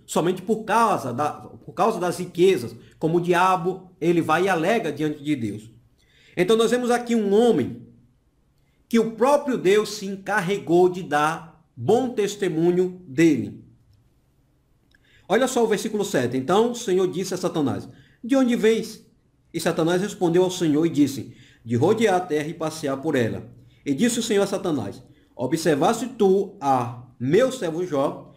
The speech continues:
porque ninguém há na terra semelhante a ele, homem sincero e reto, e temente a Deus e desviando-se do mal." O próprio Deus dando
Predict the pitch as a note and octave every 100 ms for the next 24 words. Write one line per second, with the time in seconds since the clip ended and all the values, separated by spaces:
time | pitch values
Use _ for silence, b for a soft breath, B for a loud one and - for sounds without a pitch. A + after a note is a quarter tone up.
0 | b b C4+ C4+ C4+ C4 A#3+ A#3+ G#3+ G#3
1 | G#3+ F3+ F#3 G3+ G3 F3+ F#3+ F#3+ G3+ G3
2 | F#3+ D3+ - D3 E4+ - A3 A3 G#3+ A#3+
3 | F#3 G#3 A3+ A3 - - b b A#3 A#3
4 | G#3+ A3 G#3+ E3+ E3+ G#3 G#3+ E3+ E3 F3+
5 | E3 C#3+ E3+ F3 - F3 E3+ C#3+ D3+ D#3
6 | G#2+ - - - - D#3+ - G#3+ A3 G#3+
7 | E3 B2+ E3 F#3 F3 A#2+ D3 D3 D3+ D3+